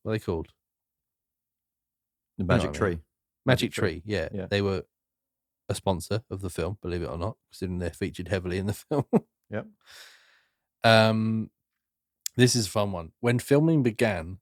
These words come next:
Speaker 1: they only had one nineteen sixty-four Chevy Malibu. It was stolen a couple of days into filming, forcing the film crew to scramble to find a replacement.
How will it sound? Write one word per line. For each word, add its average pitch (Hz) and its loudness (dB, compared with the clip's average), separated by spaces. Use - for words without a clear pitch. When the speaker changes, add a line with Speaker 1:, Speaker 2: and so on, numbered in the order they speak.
Speaker 1:
they 110 0
only 123 2
had 107 -2
one 104 0
nineteen 101 -4
sixty-four 87 -8
Chevy 87 -6
Malibu. 87 -6
It 117 -2
was 117 0
stolen 98 4
a 110 -6
couple - 0
of 95 -4
days 95 -2
into 98 -6
filming, 95 -8
forcing 104 0
the 101 -4
film 101 -2
crew 98 -4
to 104 -6
scramble 95 -4
to 104 -4
find 104 0
a 104 0
replacement. 107 -2